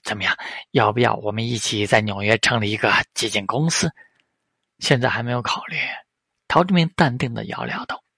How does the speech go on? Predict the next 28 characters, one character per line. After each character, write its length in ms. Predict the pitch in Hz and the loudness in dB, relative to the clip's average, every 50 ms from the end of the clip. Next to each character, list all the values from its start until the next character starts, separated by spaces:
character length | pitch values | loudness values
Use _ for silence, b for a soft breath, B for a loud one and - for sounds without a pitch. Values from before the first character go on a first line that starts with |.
| _ _ _ _ _ | _ _ _ _ _
“陶 360 | - - - 113 113 131 131 123 | 0 2 4 6 6 6 6 6
说 560 | - - 131 127 117 117 117 117 110 110 - - _ | 4 4 4 2 0 -2 -2 -4 -6 -10 -14 -12 _
你 120 | - 120 | -2 2
要 160 | 113 113 110 | 2 4 4
在 260 | 107 - 120 110 104 B B B B _ | 4 4 4 4 4 B B B B _
东 200 | - 135 127 123 | 0 2 2 2
京 120 | 120 127 120 | 2 0 0
修 300 | - - - 135 127 127 | 2 4 6 6 6 4
建 300 | - - 123 110 107 101 | 4 2 0 0 -2 -2
游 200 | 101 98 104 117 | -2 -2 -2 -2
艇 160 | - - 104 | -2 -4 -6
母 260 | 101 104 110 135 185 - | -6 -2 0 2 2 2
港。” 340 | - - - - 175 240 - _ _ _ _ _ _ _ _ _ _ _ _ _ _ _ _ _ | 2 0 0 -2 -2 -4 -6 _ _ _ _ _ _ _ _ _ _ _ _ _ _ _ _ _
埃 180 | - 175 190 180 | 4 6 6 6
克 120 | - - | 4 4
多 240 | - 143 139 135 127 | 6 6 6 6 6
觉 320 | - - 110 107 110 120 | 2 0 0 2 2 2
得， 240 | 117 110 110 117 - - | 2 2 0 -2 -6 -4
如 160 | - 151 151 | 0 2 2
果 120 | 147 135 | 4 2
他 100 | - - | 2 0
靠 180 | - - 131 113 | 0 0 0 0
金 280 | - - - 165 160 151 | 0 0 0 0 2 2
融 140 | 143 147 156 | 0 0 0
那 60 | 143 | -2
么 100 | 135 139 | -2 0
赚 240 | - - 143 127 107 | 0 2 2 2 0
钱， 260 | - 123 120 120 | -2 -4 -4 -4